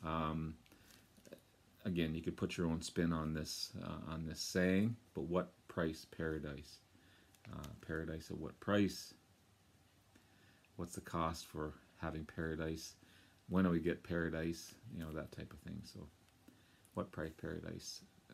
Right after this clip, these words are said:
China Crisis. Friction, just a cool word. This is Coney Hatch, great Canadian hard rock band. But friction has so many meanings.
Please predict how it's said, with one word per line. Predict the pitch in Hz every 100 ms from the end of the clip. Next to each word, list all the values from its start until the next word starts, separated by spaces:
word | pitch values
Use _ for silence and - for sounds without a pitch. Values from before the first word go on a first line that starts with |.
| -
China | - 73 73
Crisis. | - - - - - - - - - - - - - - - - - - - - - - - - - - - - - - - - - - - - - - -
Friction, | 127 120 - 123 117 - - - - - - - - -
just | 98 -
a |
cool | - 110 95 90
word. | 87 95 95 - -
This | 87 -
is | -
Coney | - 90
Hatch, | 85 92 92 - - -
great | 92 - -
Canadian | 85 87 76
hard | 78 85 82
rock | 85 85
band. | 85 82 80 - - - - - - - -
But | 92 -
friction | - 110 - 107 104 - - - - - - - - - - - - -
has | 82
so | - 104
many | 92 87
meanings. | 85 82 80 85 -